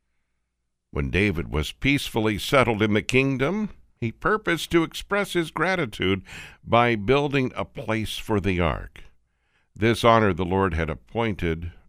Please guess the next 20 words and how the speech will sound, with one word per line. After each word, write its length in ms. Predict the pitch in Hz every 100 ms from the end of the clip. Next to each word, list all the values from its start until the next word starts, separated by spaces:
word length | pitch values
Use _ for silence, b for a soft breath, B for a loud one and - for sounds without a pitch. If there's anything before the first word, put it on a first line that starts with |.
| _
for 200 | 90 73
his 200 | 80 71
son 320 | - 71 64
Solomon, 680 | - 107 117 65 50 - - B B B B
but 440 | 87 98 110 - -
graciously 1040 | 92 117 185 196 78 65 - 53 - - _ _ _ _
accepted 560 | 90 - 107 92 87 80
David's 680 | 90 90 73 67 60 - - _
intention. 640 | 82 71 107 107 - 60 - _ _ _ _ _ _ _ B B B _
For 160 | 127
he 100 | 135
not 220 | 127 156 202
only 260 | 165 127
notices 800 | 107 120 160 156 - 110 95 80
the 140 | - 98
poor 360 | - 120 113
services 840 | 92 - 165 151 87 - 73 58 73
of 140 | 53
his 180 | 57 -
people, 480 | - 60 - 64